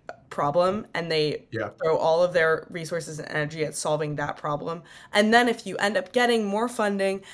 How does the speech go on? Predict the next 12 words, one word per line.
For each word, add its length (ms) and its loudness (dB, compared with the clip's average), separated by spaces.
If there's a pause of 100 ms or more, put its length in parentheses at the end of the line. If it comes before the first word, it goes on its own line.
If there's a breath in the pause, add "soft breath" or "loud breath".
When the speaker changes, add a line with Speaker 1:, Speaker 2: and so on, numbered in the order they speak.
(140 loud breath)
Speaker 1:
and 260 -4
more 300 0
capacity 640 -2
through, 220 -8
like, 180 -2
a 40 -6
bigger 300 -2
staff, 400 -2 (240 loud breath)
then 140 -6
totally, 560 -2
like, 260 -6
expand 600 -4